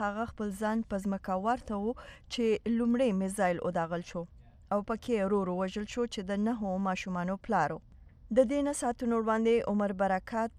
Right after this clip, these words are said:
د حکومت او د یاغیانو سره خبرې اترې کړې وې چې دغه کاروان ته اجازت ورکړی شي چې د حکومت کنټرول تر لاندې حلب ښار نه د یاغیانو تر ولکې لاندې سیمې ته کومک ورسوي.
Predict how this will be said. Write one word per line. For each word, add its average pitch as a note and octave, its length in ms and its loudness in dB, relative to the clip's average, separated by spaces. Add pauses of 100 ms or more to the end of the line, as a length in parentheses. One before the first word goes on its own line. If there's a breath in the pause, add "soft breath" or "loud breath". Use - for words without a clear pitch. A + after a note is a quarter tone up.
د G3 120 -2
حکومت G3 720 -4
او A3 80 2 (100)
د A3 140 0
یاغیانو F#3+ 480 -2
سره F#3 240 -4
خبرې F3+ 340 -4
اترې F#3 320 -8 (100)
کړې C#4+ 280 -2
وې A#3+ 140 0 (160)
چې - 80 -6 (120)
دغه G3+ 180 0 (100)
کاروان G#3 440 0
ته G#3 80 -6 (120)
اجازت G3+ 580 0
ورکړی G3+ 480 -2
شي G3 180 -10
چې - 160 -8
د G3 80 -4
حکومت F#3+ 460 -4
کنټرول C4 440 2
تر A3 200 0
لاندې A3 280 4 (460 loud breath)
حلب F3 320 -2
ښار A3+ 320 4
نه A3 380 -2
د A3+ 120 4 (140)
یاغیانو G#3 440 2 (120)
تر G3 180 -2
ولکې F#3 320 -2 (160)
لاندې G#3 340 0 (140)
سیمې F3+ 220 -4 (100)
ته F3+ 40 0 (120)
کومک G3+ 400 -2 (160)
ورسوي. E3+ 500 -4